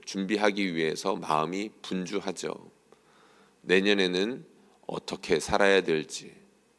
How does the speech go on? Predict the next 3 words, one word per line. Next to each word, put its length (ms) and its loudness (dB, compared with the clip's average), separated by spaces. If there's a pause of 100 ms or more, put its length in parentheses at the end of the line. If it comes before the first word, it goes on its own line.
(500)
그리고 540 -4 (560)
너무나도 520 0
분주하거나, 1160 -2